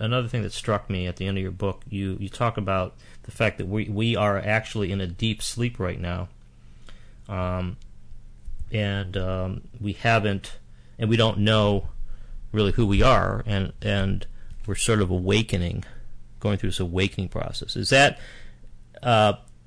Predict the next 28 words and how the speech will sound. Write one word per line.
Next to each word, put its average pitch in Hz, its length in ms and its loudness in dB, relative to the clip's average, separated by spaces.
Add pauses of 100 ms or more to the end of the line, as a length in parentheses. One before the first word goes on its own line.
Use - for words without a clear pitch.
(520)
is 127 140 2
that 220 180 6
what 220 120 0
you 170 120 2
would 151 120 0
call 143 240 4
enlightenment? 127 760 4
Do 120 80 -2
you 165 120 2
see 175 300 2
that 131 240 4
there's 120 220 2
some 143 200 0
kind 127 340 2
of, 87 100 0
or, 107 240 2
or, 113 160 0
or 120 120 4
do 113 120 0
you 143 60 4
not 123 240 4
go 117 120 6
that 104 180 4
far? 95 160 2
Do 123 100 2
you 156 60 2
see 190 180 0
this 156 280 0